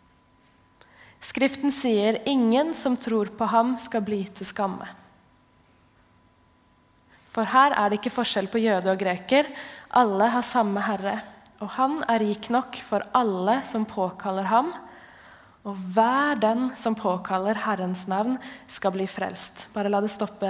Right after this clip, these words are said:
litt grann til der. Det her er utgangspunktet, ikke sant?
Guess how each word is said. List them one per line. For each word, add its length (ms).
litt 240
grann 320
til 160
der. 200
Det 80
her 240
er 80
utgangspunktet, 640
ikke 160
sant? 240